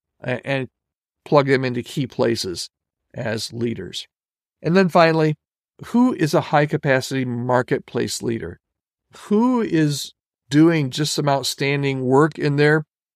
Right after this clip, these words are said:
in their career? They may bring unbelievable skills in a specific area of ministry. Who works in areas, areas of synergy?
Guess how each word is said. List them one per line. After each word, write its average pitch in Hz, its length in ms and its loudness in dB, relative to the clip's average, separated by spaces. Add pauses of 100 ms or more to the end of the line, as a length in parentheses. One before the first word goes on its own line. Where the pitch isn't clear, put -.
(160)
in 135 200 -4
their 160 180 2
career? 175 680 4 (400)
They 131 260 0
may 151 240 2
bring 135 380 0
unbelievable 156 800 2
skills 123 420 -2
in 117 80 -8
a 117 80 -6
specific 123 560 -6
area 117 320 -4
of 107 80 -14
ministry. 107 580 -8 (460)
Who 156 120 2
works 156 300 0
in 139 120 -6
areas, 143 360 -2 (200)
areas 147 440 2
of 151 120 0
synergy? 135 760 -2